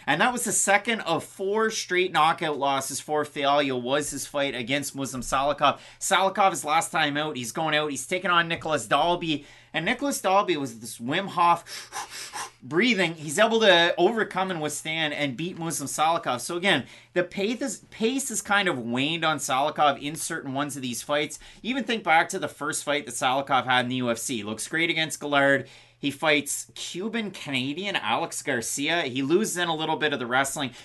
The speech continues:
We think it's some of the best wins for both of these guys in the U F C, and they have won bonuses. They both have, if you look at it for Salikhov, Fialho is a performance bonus. Nordin Taleb's another one.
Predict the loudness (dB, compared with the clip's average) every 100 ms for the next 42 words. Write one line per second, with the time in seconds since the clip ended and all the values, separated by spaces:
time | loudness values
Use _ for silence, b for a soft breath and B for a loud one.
0 | B 4 4 2 0 0 0 2 2 0
1 | -4 -8 -8 -6 -4 -2 -2 -2 -6 -6
2 | 2 4 4 2 -4 -2 -2 -4 -2 -2
3 | -2 -2 -2 2 4 4 2 2 2 2
4 | -2 -2 -4 -6 -8 -6 -2 -2 0 4
5 | 6 6 4 B B -4 -2 2 2 2
6 | -2 -4 -2 0 0 2 2 2 2 0
7 | -2 0 0 0 -4 0 0 0 -4 -10
8 | -6 -4 -2 -4 -4 -2 -2 -4 -4 -2
9 | -2 -4 -4 2 2 2 0 0 0 2
10 | 0 0